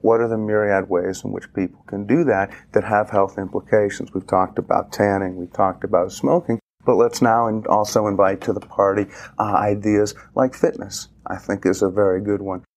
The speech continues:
uh, where people wanna work out, they wanna exercise, uh, perhaps to feel good about themselves, perhaps to get that six-pack stomach or that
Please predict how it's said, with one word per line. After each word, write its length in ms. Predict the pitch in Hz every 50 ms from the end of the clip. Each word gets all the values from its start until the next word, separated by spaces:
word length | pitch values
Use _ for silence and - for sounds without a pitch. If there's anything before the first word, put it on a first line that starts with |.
| _ _ -
uh, 220 | - 107 104 101 98
where 240 | 101 104 107 107
people 380 | 104 - - 120 117 - 117 110
wanna 260 | 110 110 107 107 104
work 320 | 98 101 107 110 110 110 -
out, 300 | 117 113 113 113 - -
they 80 | 104
wanna 300 | 101 98 101 101 101 92 95
exercise, 840 | 131 165 156 - - 160 147 - - 110 98 98 98 104 113 - - _ _ _ _ _ _ -
uh, 280 | 110 110 104 101 101 101
perhaps 480 | - - 107 104 113 110 - - -
to 80 | - 110
feel 220 | - - 110 104 104
good 200 | 107 107 104 104
about 280 | 101 107 98 98 -
themselves, 480 | - 104 101 - - 107 101 107 123 -
perhaps 420 | - - 101 110 101 104 104 -
to 100 | - 104
get 260 | 104 107 101 98 -
that 200 | - 101 95 -
six-pack 640 | - - - 113 104 - - - 110 98 98 98 -
stomach 540 | - - - 104 95 104 110 110 107 - -
or 400 | 95 101 95 92 98 95 - -
that 300 | - 95 90 85 95